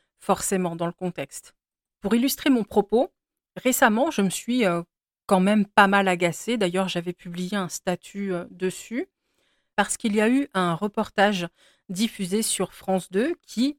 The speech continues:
évoquait, euh, les coupeurs de feu, et on a eu,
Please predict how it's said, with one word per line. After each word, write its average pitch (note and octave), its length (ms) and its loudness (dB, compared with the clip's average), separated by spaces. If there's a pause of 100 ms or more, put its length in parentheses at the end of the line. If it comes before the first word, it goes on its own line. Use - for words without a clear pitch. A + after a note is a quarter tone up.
(100)
évoquait, G3 580 0 (180)
euh, E3+ 160 -4
les F3 200 -2
coupeurs A#3 420 0
de F#3+ 120 0
feu, A#3+ 360 0 (680)
et A3+ 280 0
on B3+ 180 4
a A3+ 160 2
eu, B3 340 0